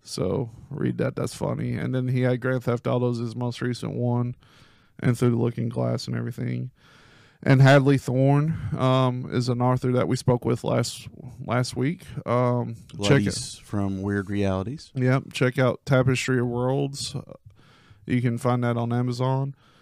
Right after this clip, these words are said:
Speaker 1: And Lauren Smith, um, they're both with Weird Realities. Lauren is, uh, is, uh, has the Nightcrawlers Bigfoot Radio. It's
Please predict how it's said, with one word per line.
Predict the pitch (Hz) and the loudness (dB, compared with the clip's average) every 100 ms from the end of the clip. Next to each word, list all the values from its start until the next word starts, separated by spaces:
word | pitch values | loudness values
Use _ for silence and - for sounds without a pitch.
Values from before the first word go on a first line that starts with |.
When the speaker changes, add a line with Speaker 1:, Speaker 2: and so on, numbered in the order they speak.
| _ _ _ | _ _ _
Speaker 1:
And | - 131 127 | 2 4 6
Lauren | 131 135 143 147 156 - | 4 4 4 0 -6 -12
Smith, | - 135 143 160 - - - - | -6 0 2 2 -2 -14 -20 -6
um, | - 123 120 117 117 - - | -2 0 0 -2 -6 -12 -4
they're | - 131 | 2 4
both | 131 135 131 | 8 6 6
with | 120 120 | 4 4
Weird | 127 131 120 | 4 2 2
Realities. | 123 123 123 131 135 151 156 - - - | 2 2 4 2 0 -4 -6 -8 -14 -16
Lauren | - 131 131 131 | 0 4 4 4
is, | 127 113 | 2 0
uh, | 120 117 120 120 - - - - _ - | 0 2 0 -2 -6 -18 -20 -20 _ -2
is, | 127 120 117 | 0 0 0
uh, | 117 - - 120 - - 120 | -2 -2 -6 -10 -16 -20 -2
has | 127 123 117 | 2 2 0
the | 120 | 0
Nightcrawlers | 127 127 - 131 127 123 123 113 - | 0 0 -2 0 2 2 0 -2 -2
Bigfoot | 127 117 131 120 | -2 0 0 0
Radio. | 123 127 135 143 147 _ _ _ _ _ _ _ _ | 0 2 2 2 -2 _ _ _ _ _ _ _ _
It's | - - | -8 -8